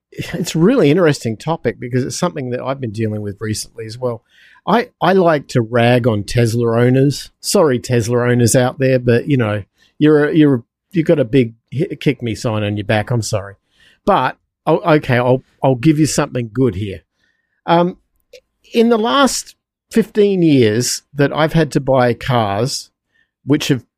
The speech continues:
been from major manufacturers, uh, some overseas, some American,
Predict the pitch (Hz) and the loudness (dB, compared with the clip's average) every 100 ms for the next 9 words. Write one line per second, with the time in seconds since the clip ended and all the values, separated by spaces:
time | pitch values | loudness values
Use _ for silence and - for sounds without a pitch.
0 | - 147 139 - _ _ - - - 139 | -8 -4 -4 -8 _ _ -20 -14 0 2
1 | 131 139 139 131 123 113 101 107 101 - | 4 4 2 2 0 0 0 -2 -4 -6
2 | 113 107 - _ _ _ - 123 107 - | -10 -10 -14 _ _ _ -12 -10 -8 -4
3 | 131 123 120 107 - 110 101 - 113 107 | 0 2 0 -2 -2 -4 -4 -4 -6 -6
4 | 101 98 107 | -8 -6 -8